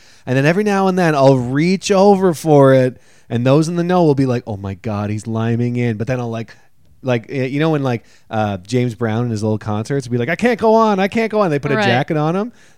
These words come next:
Speaker 1: That would be my James Brown moment.
Speaker 2: Or you have a lime in your pants the whole time and you're like, "Guess what, guys? I limed in before the show. Now time to lime out," and you pull it out of your ass.
Speaker 1: Yeah.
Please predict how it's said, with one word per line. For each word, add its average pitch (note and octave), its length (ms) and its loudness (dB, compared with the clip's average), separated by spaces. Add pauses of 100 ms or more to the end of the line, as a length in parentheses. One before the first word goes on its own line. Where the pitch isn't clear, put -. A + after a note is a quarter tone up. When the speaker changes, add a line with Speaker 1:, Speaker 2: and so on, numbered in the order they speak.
Speaker 1:
That B2 180 0
would A#2+ 100 0
be A#2+ 120 0
my A2 160 -2
James A2 260 -2
Brown G#2 240 -4
moment. F#2+ 400 -8 (440)
Speaker 2:
Or C4 280 2
you A#3 160 -2
have A#3 100 -2
a A3+ 40 -2
lime F#3 260 -4
in G3+ 80 -6
your G#3+ 80 -4
pants A3+ 360 -6
the G3+ 80 -10
whole F#3 200 -6
time F3+ 340 -8
and F#3+ 100 -8
you're F3+ 100 -8
like, F3 280 -8 (180)
"Guess F#3 220 -6
what, E3+ 120 -6
guys? D#3 220 -8
I E3 100 -6
limed D#3+ 300 -8
in E3 100 -10
before D#3 260 -10
the E3 60 -8
show. F#3 280 -6
Now F3 200 -4
time F3 300 -8
to F#3+ 80 -6
lime D#3 240 -8
out," D3 180 -8
and E3 160 -10
you E3 80 -10
pull E3 200 -8
it - 100 -10
out E3 120 -10
of D#3+ 60 -10
your D3+ 100 -12
ass. G#3 300 -14
Speaker 1:
Yeah. G#2+ 240 -2